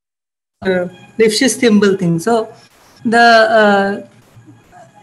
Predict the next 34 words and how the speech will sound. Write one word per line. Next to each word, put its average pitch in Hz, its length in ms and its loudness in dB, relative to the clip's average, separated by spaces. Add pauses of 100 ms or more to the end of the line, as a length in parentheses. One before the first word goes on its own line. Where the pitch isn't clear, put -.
when 247 180 2
you, 277 80 4
uh, 233 640 2
do 233 260 -2
an 277 180 2
instant 254 460 0
on 262 80 2
anti-instant 247 640 -2
on 240 140 0
monopole 226 440 -2
calculation, 226 480 -4
it 220 140 -4
is 208 180 -4
just 233 240 -2
like, 220 320 -2
uh, 175 680 -4 (540)
the 196 540 -2 (280)
semi-classical 240 680 -2
analysis, 196 760 -4
uh, 190 440 -10
saddle 208 360 -2
point 202 260 -2
analysis. 185 420 -8
And 196 300 -2 (400)
the 208 80 -4
Lifshitz 214 420 0
thimble 254 640 2
is 262 260 -4
also 247 380 0
a 262 80 2
saddle 240 380 2
point 247 480 0
of 208 380 -6
the 226 100 -4